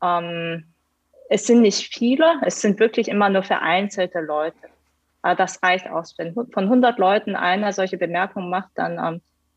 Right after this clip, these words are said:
sehe ich natürlich auch nur diese eine Person, anstatt die anderen neunundneunzig Personen zu sehen.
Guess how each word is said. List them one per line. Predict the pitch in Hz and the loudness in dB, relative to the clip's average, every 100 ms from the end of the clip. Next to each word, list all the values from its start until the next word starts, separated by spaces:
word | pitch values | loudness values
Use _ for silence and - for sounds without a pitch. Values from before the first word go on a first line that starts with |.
| _ | _
sehe | 175 175 180 | -4 2 2
ich | - | 2
natürlich | 175 190 185 - | 0 0 -2 -2
auch | 170 | 0
nur | 175 | -2
diese | 165 175 - | -2 -4 0
eine | 175 202 196 | 2 2 0
Person, | 190 208 180 - 185 226 214 | -2 -2 -2 0 0 2 0
anstatt | 165 - 180 - | -4 -6 -6 -4
die | 180 | -4
anderen | 170 175 180 | -4 -4 -4
neunundneunzig | 175 175 190 202 185 - | -2 -2 -4 -6 -8 -8
Personen | - 196 - 190 | -10 -10 -10 -10
zu | - 190 | -8 -12
sehen. | - - 190 | -10 -10 -12